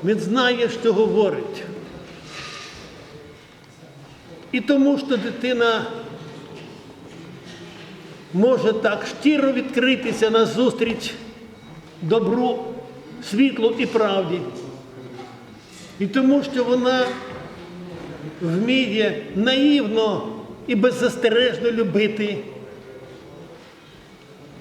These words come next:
І тому, що вона відкрита цій любові. І тому, що вона знає, що таке щоденна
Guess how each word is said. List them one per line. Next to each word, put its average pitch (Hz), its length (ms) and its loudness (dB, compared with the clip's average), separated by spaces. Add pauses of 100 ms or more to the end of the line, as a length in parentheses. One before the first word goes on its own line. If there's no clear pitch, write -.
(240)
І 185 60 -6
тому, 220 440 4
що 208 100 0
вона 214 260 2
відкрита 214 520 0
цій 214 240 -4
любові. 196 640 2 (2750)
І 160 40 -6
тому, 214 340 2
що 214 180 0
вона 220 280 4
знає, 240 420 2
що - 200 0
таке 220 380 0 (600)
щоденна 220 760 2